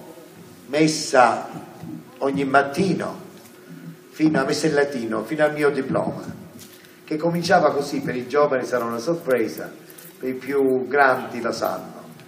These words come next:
E diceva così: "Intro ibo ad altare Dei", cioè salirò all'altare di Dio, la formula nuova. "Ad Deum qui letificat iuventudine mea",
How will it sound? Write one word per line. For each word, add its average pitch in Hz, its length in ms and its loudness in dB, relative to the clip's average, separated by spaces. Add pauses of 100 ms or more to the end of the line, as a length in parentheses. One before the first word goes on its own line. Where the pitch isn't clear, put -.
(160)
E 135 100 -2
diceva 127 240 2
così: 120 340 -4
"Intro 127 320 -2
ibo 135 380 0
ad 123 100 4
altare 123 480 0
Dei", 101 320 0
cioè 104 180 -6
salirò 123 400 2
all'altare 107 500 0
di 104 140 0
Dio, 98 240 0
la 98 100 -4
formula 95 360 -8
nuova. 92 380 -10 (800)
"Ad 160 360 4
Deum 170 640 8
qui 160 100 0
letificat - 800 -4
iuventudine 110 580 -8
mea", 95 400 -12